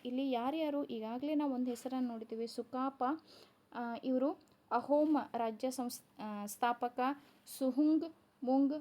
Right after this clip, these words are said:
ರಾಜ್ಯ ವಿಸ್ತರಣೆ ಮಾಡಿದವನು. ಜೊತೆಗೆ ಇಲ್ಲಿ ಒಂದು ಹೆಸರಿದೆ ನೋಡಿ, ಸುಪಾತ್ಫಾ ರಾಜ್ಯವನ್ನ ಉನ್ನತ ಸ್ಥಿತಿಗೆ ತಂದವನು. ಇವರಲ್ಲದೆ ಅಹೋಮ್ ಸಾಮ್ರಾಜ್ಯದ ಪ್ರಸಿದ್ಧ ಸೇನಾಪತಿಯಾಗಿದ್ದ ಲಸಿತ್ ಬರ್ಫಿಕ್-, ಬರ್ಫುಖಾನ್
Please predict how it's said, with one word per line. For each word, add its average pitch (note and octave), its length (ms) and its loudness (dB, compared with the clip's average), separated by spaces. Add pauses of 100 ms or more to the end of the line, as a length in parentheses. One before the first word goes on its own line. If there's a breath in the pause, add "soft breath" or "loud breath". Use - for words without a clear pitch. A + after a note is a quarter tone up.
(120)
ರಾಜ್ಯ A#3 340 -2
ವಿಸ್ತರಣೆ C#4 520 2
ಮಾಡಿದವನು. A3+ 840 0 (200)
ಜೊತೆಗೆ C4+ 600 0
ಇಲ್ಲಿ B3 320 -4
ಒಂದು B3+ 180 0
ಹೆಸರಿದೆ A3 420 -6
ನೋಡಿ, A3+ 320 -4 (300 loud breath)
ಸುಪಾತ್ಫಾ C4+ 840 -2
ರಾಜ್ಯವನ್ನ B3+ 640 0 (180)
ಉನ್ನತ A#3+ 340 -6 (100)
ಸ್ಥಿತಿಗೆ B3 520 -4 (340 loud breath)
ತಂದವನು. A#3 540 0
ಇವರಲ್ಲದೆ C4 680 -2
ಅಹೋಮ್ C4 460 0
ಸಾಮ್ರಾಜ್ಯದ A#3 720 -6 (460 loud breath)
ಪ್ರಸಿದ್ಧ C4 600 -2
ಸೇನಾಪತಿಯಾಗಿದ್ದ A#3 1080 -6 (140)
ಲಸಿತ್ A#3+ 540 -4
ಬರ್ಫಿಕ್-, A3+ 600 -4
ಬರ್ಫುಖಾನ್ B3 680 -4